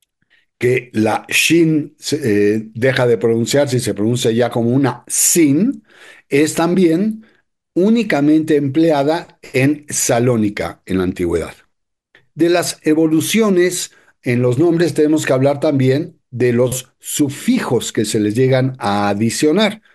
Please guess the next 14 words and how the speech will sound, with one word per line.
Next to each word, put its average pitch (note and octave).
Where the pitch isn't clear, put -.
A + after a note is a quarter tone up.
Por D#3
ejemplo, D3+
en C#3
el D#3
caso G#3+
de D#3
Abraham, C#3
vienen E3
voces D#3+
como F#3
Abramache, B2+
Abramachi, C3
Mache, D3
Abramico, C#3+